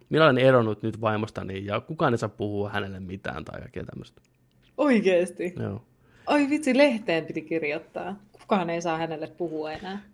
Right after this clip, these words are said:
Speaker 1: Joo, joo.
Speaker 2: Saatana, lähtenyt vanha piika.
Speaker 1: No tämä. Ja tässä on niinku samassa tekstissä kaksi hyvin erilaista asettia. Asetta, asetta, ase-, asiaa. Taavetti Holopainen kirjoittaa: "Reetta Holopa-, ei kun,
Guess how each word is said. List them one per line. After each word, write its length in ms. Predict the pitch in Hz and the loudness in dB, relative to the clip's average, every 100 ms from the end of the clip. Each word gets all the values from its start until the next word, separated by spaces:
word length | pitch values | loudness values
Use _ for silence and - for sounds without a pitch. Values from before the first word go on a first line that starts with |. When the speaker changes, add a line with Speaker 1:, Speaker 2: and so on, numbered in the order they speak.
| - | 0
Speaker 1:
Joo, 100 | 117 | 2
joo. 200 | 107 101 - - - | 2 -2 -8 -6 -4
Speaker 2:
Saatana, 420 | 156 151 151 147 - | -4 -6 -10 -12 -4
lähtenyt 480 | 160 156 156 160 165 | -2 -2 -8 -14 -10
vanha 260 | 165 160 | -10 -10
piika. 340 | 165 170 170 - _ _ - | -12 -14 -14 -18 _ _ -6
Speaker 1:
No 120 | 127 - | -4 0
tämä. 340 | 139 170 110 - _ _ _ _ - - _ _ 202 208 214 - 208 - 196 - 208 - 214 208 - 202 - - - 208 - | 2 2 0 -6 _ _ _ _ -20 -20 _ _ -12 -10 -10 -12 -16 -16 -18 -14 -14 -12 -14 -14 -12 -14 -14 -16 -14 -12 -4
Ja 80 | - | 0
tässä 200 | 135 185 | 4 6
on 60 | |
niinku 260 | 160 151 - - | 4 2 -4 -12
samassa 380 | - 180 190 156 | 0 4 4 2
tekstissä 340 | 135 135 131 | 0 0 -2
kaksi 320 | 131 170 - 147 | 2 2 2 2
hyvin 220 | 147 127 | 4 2
erilaista 300 | 104 101 104 | 0 -4 -4
asettia. 420 | 113 107 - - - _ _ - | -4 -6 -8 -12 -12 _ _ 0
Asetta, 360 | 123 113 - - - | 0 -2 -10 -16 -12
asetta, 380 | 104 - - - - - - - - | -12 -12 -10 -6 -6 -6 -10 -20 -6
ase-, 260 | 120 110 110 | -4 -2 -4
asiaa. 340 | 120 - 110 - - - - | -6 -6 -8 -10 -20 -20 -4
Taavetti 420 | - 196 170 - 123 | 6 8 8 4 6
Holopainen 520 | 143 139 117 107 104 | 8 8 6 2 0
kirjoittaa: 440 | 104 101 - - - _ - - - | -2 -4 -8 -10 -12 _ -20 -14 -2
"Reetta 360 | 175 196 156 | 0 2 2
Holopa-, 440 | 131 156 143 - - | 4 6 4 2 2
ei 120 | 139 | 2
kun, 140 | 123 | 2